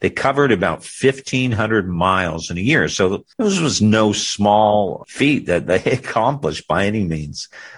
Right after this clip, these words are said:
The results were clearly God was all over what they were doing. God was blessing them. But the work was primarily incremental growth. It was growth by addition.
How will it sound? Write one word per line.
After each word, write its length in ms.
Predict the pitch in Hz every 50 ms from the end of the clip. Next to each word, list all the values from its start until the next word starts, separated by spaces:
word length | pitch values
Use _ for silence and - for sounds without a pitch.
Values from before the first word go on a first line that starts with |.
| - _
The 80 | 101 101
results 680 | 101 98 87 92 107 104 117 127 135 127 - - -
were 460 | 98 90 87 85 85 78 - - - -
clearly 640 | - - - 143 175 165 131 107 90 80 78 73 69
God 580 | 65 85 82 - 107 104 104 104 107 107 107 104
was 320 | 95 85 76 - - - - _ _ -
all 240 | 107 120 139 135
over 320 | 117 117 120 117 101 92 85
what 240 | 82 92 90 - -
they 140 | 98 95
were 160 | 90 87 87 85
doing. 380 | 80 92 95 92 87 82 80
God 260 | 80 80 80 85 90
was 220 | 87 82 80 78 -
blessing 640 | - - 85 80 82 92 101 - - - 92 82 76
them. 200 | 69 67 - - _ _
But 140 | - 110 107
the 80 | 120 113
work 420 | 104 113 151 202 240 240 - -
was 220 | 117 107 92 - -
primarily 800 | - - - 113 113 110 104 101 107 120 123 110 95 87 80 58
incremental 1160 | 76 95 107 117 - - - 110 101 98 90 87 87 87 85 - - 92 87 87 90 - 71
growth. 540 | 80 - 82 85 85 87 78 - - - 82
It 60 | 82
was 180 | 85 82 82
growth 460 | - - - 87 85 92 95 - - _
by 260 | 80 78 76 73 78
addition. 800 | 80 71 - 73 73 78 113 147 165 165 - 104 104 101 95